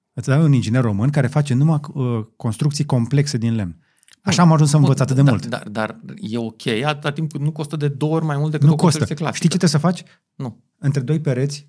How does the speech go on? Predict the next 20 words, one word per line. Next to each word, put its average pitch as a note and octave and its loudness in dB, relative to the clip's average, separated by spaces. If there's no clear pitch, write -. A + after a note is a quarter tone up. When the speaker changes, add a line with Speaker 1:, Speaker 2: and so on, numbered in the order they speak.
Speaker 2:
Da. - -12
Speaker 1:
pui D#3+ -4
o D#3+ 2
bandă D3 2
de C#3 0
cauciuc. C#3+ -2
S-a C#3 -4
terminat. D3 0
Nu, D3+ 0
s-a, - -4
s-a D3 -4
terminat D3 2
cu D3 -4
vibrația. A#2+ -4
Speaker 2:
Ok. - -20
Speaker 1:
Nu D3+ 2
se E3 2
mai E3 6
transferă. D3 0
Speaker 2:
Ok. E3 -12